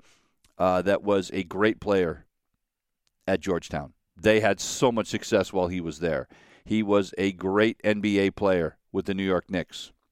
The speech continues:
This was his, he wanted to be a head coach. This was his first opportunity to do that. And he said when he signed, he said, "Look, every coach knows as soon as you dot the I's and cross the T's, at some point in your career, you're gonna be let go."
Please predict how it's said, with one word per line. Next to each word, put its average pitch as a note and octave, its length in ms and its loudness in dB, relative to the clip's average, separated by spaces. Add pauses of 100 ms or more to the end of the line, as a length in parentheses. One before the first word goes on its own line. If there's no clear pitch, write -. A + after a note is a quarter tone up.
(1120)
This A2+ 220 0
was A2+ 140 -4
his, G#2+ 220 -2
he A2 180 0
wanted A2 400 2
to A2+ 80 -2
be A2 160 2
a G2 60 6
head G#2 160 2
coach. F#2+ 280 0
This F#2+ 180 -4
was F#2+ 140 -4
his F#2 140 -4
first A2 340 -2
opportunity G2 640 -2
to E2+ 140 -10
do A#2+ 220 0
that. A2+ 340 4 (680)
And G#2 440 2
he A#2+ 220 2
said D#3+ 320 4
when E3 100 0
he E3+ 100 0
signed, F3 300 2
he B2 60 0
said, C3+ 160 2
"Look, D#3 320 4 (320)
every B2 240 2
coach D#3 320 4
knows D#3 320 6
as A2 80 -2
soon C#3+ 180 2
as D3+ 120 -4
you C#3+ 80 4
dot C3+ 260 4
the D3 160 4
I's D3+ 220 6
and B2 100 -2
cross C#3+ 320 6
the C3 120 -8
T's, D#3+ 360 4
at G2+ 140 -4
some D#3 240 2
point D#3+ 220 2
in - 20 -6
your D3+ 100 0
career, C#3+ 260 2
you're B2 120 4
gonna C3+ 200 2
be B2+ 120 2
let B2 200 4
go." G2+ 300 4